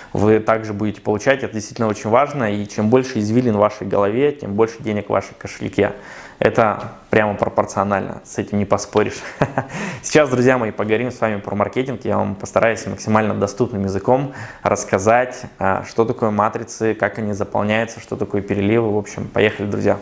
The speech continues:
Итак, очень важно то, что в маркетинге просто гейм, сто процентов всех денег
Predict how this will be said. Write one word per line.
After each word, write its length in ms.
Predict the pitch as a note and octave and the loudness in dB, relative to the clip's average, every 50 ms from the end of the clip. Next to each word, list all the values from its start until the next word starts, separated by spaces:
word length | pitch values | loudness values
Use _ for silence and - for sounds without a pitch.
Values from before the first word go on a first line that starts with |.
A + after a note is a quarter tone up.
| - - - - - - - - - _ _ _ _ _ - - - B2+ | -6 -18 -20 -20 -20 -20 -20 -20 -20 _ _ _ _ _ -14 -6 -2 2
Итак, 200 | A#2+ D3 D3 - | 4 4 4 4
очень 240 | C#3 D#3 - - C#3+ | 2 2 4 4 4
важно 340 | C3+ D3+ D#3+ F#3 F3+ F#3 D#3+ | 6 6 4 4 2 0 0
то, 220 | C3+ - C#3 C3+ | 0 0 0 -2
что 560 | C3 - - - B2 A#2 A2+ A2 A2 G#2 G2+ G2+ | -2 -4 -4 -2 0 2 4 4 2 2 0 -2
в 80 | G#2 | -4
маркетинге 580 | A2+ A2+ A2+ - D3+ C#3+ C#3 D3+ C3 A2+ G#2 G2 | -4 -4 -4 -2 -4 -4 -4 -4 -6 -6 -6 -4
просто 400 | - - B2+ C3 B2+ - - G#2+ | 0 2 2 2 2 0 -6 -8
гейм, 460 | G#2 G#2 A#2 B2+ C#3 C#3+ D3+ D#3+ D#3+ - - - _ | -4 0 2 2 2 2 0 -2 -6 -8 -14 -20 _
сто 220 | - - - C#3 C3 B2+ | -16 -6 0 0 2 2
процентов 580 | C3 A#2+ A#2+ - C#3 C3 C3 A2+ G#2+ G2 - | 2 0 0 0 -4 -4 -4 -4 -6 -8 -10
всех 380 | - - - C3+ B2+ A2+ A2 G#2+ | -10 -4 0 2 2 2 2 0
денег 340 | A2+ A#2 B2+ C3+ C#3+ C#3 | 0 2 2 0 -2 -4